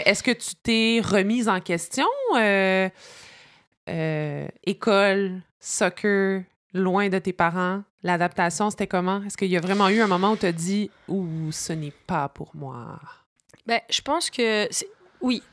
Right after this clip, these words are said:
Speaker 2: C'est, tu sais, j'ai, j'ai voulu retourner, là. À un moment donné, je me suis dit, euh, je pense que c'est le premier Noël. Puis, tu sais, même encore aujourd'hui, là, euh, euh, c'est, c'est, c'est souvent les moments importants comme ça, tu sais, les anniversaires, les Noëls,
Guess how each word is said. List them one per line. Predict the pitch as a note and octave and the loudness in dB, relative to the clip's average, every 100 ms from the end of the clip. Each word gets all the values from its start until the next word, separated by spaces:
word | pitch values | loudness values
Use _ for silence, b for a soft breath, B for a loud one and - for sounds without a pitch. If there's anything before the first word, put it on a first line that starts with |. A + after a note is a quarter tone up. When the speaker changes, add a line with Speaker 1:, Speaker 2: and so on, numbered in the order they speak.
| _ - - | _ -16 -6
Speaker 2:
C'est, | - A3+ - - - | -2 -2 -2 -12 -4
tu | C#4 | 2
sais, | C4 | 4
j'ai, | A3 A3 | 4 2
j'ai | G3+ G#3+ | 0 -2
voulu | G#3 A3+ | -2 -2
retourner, | - - F#3+ F#3+ | -2 -4 -2 -2
là. | E3+ | 0
À | |
un | E3+ | 0
moment | F3+ F#3+ | 0 0
donné, | G#3 B3 | 0 0
je | G#3 | -2
me | |
suis | F#3 - | -4 -6
dit, | F#3 G#3 G#3+ | -6 -2 0
euh, | F#3 E3+ E3 E3 E3 D#3+ E3 E3+ - - - - - | 0 0 -2 -2 -2 -4 -6 -10 -12 -18 -18 -16 -8
je | - | -4
pense | C#4 | -2
que | - | 0
c'est | |
le | A3+ | -4
premier | - A#3 B3 | -2 -2 0
Noël. | C4 A3 F#3 A3+ A3+ B B B B | 0 2 0 -2 -8 B B B B
Puis, | C4 C4 - | 0 0 -4
tu | - | -2
sais, | D#4+ E4+ | 0 0
même | A3+ D4 | 2 4
encore | D#4 B3 C#4 | 4 4 2
aujourd'hui, | C#4 A3 G#3+ G3+ B3 | 2 0 -2 -2 -2
là, | A3 A3 G#3 F#3 F3+ | 0 0 0 0 -2
euh, | F3+ B B B B B - | -4 B B B B B -12
euh, | - - - | -10 -10 -6
c'est, | F#3 - | -4 -4
c'est, | F3+ - A3 | -4 -2 -2
c'est | - | -2
souvent | G#3+ - A#3+ D4+ | -2 -2 2 4
les | D4+ A#3 | 4 2
moments | A3 A3+ A3+ B3 C4 C4 - | 2 2 2 2 2 0 2
importants | A3 G#3 G#3+ - - A#3+ B3+ C4 | 0 0 -2 -2 -2 2 2 0
comme | G3+ G3 | -2 0
ça, | - A#3 | 0 0
tu | A#3+ | 2
sais, | |
les | A3+ G3+ | 0 0
anniversaires, | G#3 G#3 G#3 - B3 B3+ | 0 0 0 2 2 2
les | B3 G#3 | 2 0
Noëls, | G3+ G3+ A#3 C4 | 0 2 2 2